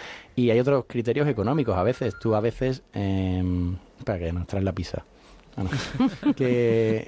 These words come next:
eh, no sé, tú a veces, muchas veces has hecho la, has hecho un guión y el productor te dice, eh, "Mira, me encanta, pero tienes que rebajarlo de exteriores, porque los exteriores son muy caros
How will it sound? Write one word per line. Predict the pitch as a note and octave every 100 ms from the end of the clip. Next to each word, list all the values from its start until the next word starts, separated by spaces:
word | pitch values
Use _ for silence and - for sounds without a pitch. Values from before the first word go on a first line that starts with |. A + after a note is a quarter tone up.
| -
eh, | B2
no | A#2
sé, | -
tú | C3+
a |
veces, | C3 D3+
muchas | D3 C#3+
veces | C#3+ D#3 D#3+
has | A#2+ A2
hecho | B2 C#3+
la, | C3 B2+ B2+ B2 A#2+ A#2+ B2 - -
has | A2+
hecho | - B2+
un |
guión | A#2+ C#3 D3 - _ - _ _
y | C3 A#2
el |
productor | G2 A2 G2 A#2+ A2+
te | A#2+
dice, | G2 G2 F#2+ F2 F#2 -
eh, | F2 F2
"Mira, | A2 F2+
me | D#2+ E2+
encanta, | F2 G#2+ G#2+ C3+ D3+
pero | - F#2
tienes | F2 G2 G#2+
que | - B2
rebajarlo | G#2+ E2+ D2+ G2 G#2 A2+
de |
exteriores, | G#2+ - E2+ B2+ D#3+
porque | - G2+ E2+
los |
exteriores | E2 - G2 C3 C#3
son | A#2+
muy | C#3 A#2+
caros | - G#2+